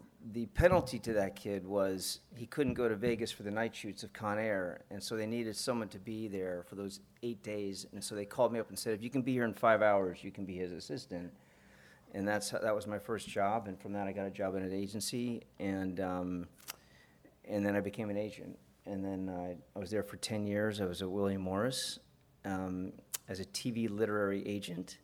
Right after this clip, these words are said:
working with writers and directors and producers, uh, for, you know, T V series like The Office and things like that. And then, um,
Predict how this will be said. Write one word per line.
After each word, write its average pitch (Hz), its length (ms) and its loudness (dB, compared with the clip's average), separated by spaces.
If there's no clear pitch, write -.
working 104 340 -4
with 92 140 -4
writers 101 420 4
and 98 80 -2
directors 98 540 0
and 90 100 -6
producers, 107 840 -4
uh, 85 320 -2
for, 90 560 -2
you 113 80 0
know, 98 160 -2
T 120 160 -6
V 113 120 -2
series 104 340 -2
like 98 140 -2
The 110 120 0
Office 107 460 4
and 101 160 -2
things 110 220 -2
like 101 220 2
that. 107 440 2
And 107 240 0
then, 110 300 2
um, 104 560 2